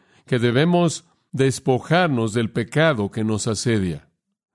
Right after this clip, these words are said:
Efesios cuatro veintidós lo dice de esta manera, "Despojaos del viejo hombre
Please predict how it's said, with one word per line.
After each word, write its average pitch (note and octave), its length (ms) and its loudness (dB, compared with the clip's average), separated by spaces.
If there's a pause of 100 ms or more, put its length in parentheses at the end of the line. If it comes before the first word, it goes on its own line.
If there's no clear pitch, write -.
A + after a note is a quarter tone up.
(180)
Efesios A2 440 -6
cuatro A#2 240 0
veintidós A2 520 2
lo G#2 80 -2
dice G#2+ 300 -2
de G#2+ 80 2
esta G2+ 180 -2
manera, G2+ 420 0 (760)
"Despojaos B2 760 0
del G2+ 140 -4
viejo A#2+ 340 -2
hombre G#2 340 -4